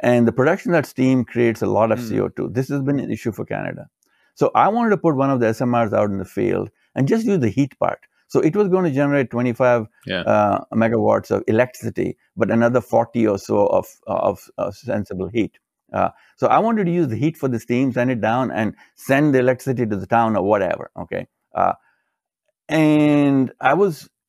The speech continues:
Speaker 1: dissuaded, shall we say, by my upper management, uh, because of the nuclear word.
Speaker 2: <laughs>
Speaker 1: Uh, but,
Speaker 2: Yeah.
Speaker 1: <laughs> but in retrospect, thank goodness for that. You know, the best deals you make are the ones you don't make, you know, sometimes, you know.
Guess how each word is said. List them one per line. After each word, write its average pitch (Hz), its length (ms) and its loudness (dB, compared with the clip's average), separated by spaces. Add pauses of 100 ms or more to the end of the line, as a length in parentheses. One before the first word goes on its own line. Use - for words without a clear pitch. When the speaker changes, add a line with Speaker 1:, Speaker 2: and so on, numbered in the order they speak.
(120)
Speaker 1:
dissuaded, 175 600 0
shall 143 160 0
we 135 120 0
say, 131 200 0
by 117 160 2
my 113 180 0
upper 110 360 0
management, 104 640 -2 (360)
uh, 98 260 2 (220)
because 113 380 0
of 107 100 -2
the 104 60 -2
nuclear 107 380 0
word. 90 340 -2
Speaker 2:
<laughs> - 60 -4 (200)
Speaker 1:
Uh, 98 220 0 (1800)
but, 156 200 0
Speaker 2:
Yeah. 71 160 -4 (180)
Speaker 1:
<laughs> - 400 -6
but 127 280 -2 (100)
in 185 240 -2
retrospect, 185 680 -2 (260)
thank 143 200 0
goodness 135 300 -2
for 110 120 -4
that. 95 260 0
You 110 100 -4
know, 123 100 -2
the 117 120 0
best 139 300 -2
deals 156 240 0
you 135 100 -2
make 123 220 -2
are 120 60 -4
the 107 100 -4
ones 110 200 -4
you 98 80 -6
don't 107 260 -4
make, 85 300 -8
you - 80 -10
know, - 80 -10
sometimes, - 540 -8
you - 80 -10
know. - 200 -10